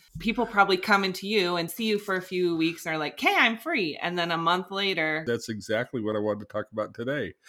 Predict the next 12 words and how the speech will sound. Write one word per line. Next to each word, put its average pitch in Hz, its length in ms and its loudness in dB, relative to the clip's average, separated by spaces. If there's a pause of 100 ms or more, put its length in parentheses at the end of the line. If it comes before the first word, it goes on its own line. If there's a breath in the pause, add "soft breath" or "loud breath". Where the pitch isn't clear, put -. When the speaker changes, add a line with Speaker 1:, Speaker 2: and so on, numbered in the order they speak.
Speaker 1:
Yeah. 208 320 -2 (140)
Speaker 2:
The 117 100 -2
process 127 840 -2
that - 160 -6
you 110 160 -2
create 117 540 -2 (120)
a 107 140 -2
deep 107 520 -6 (180)
neural 90 500 -2
pathway 71 760 -10 (500 soft breath)
that 110 140 0
is 107 240 -2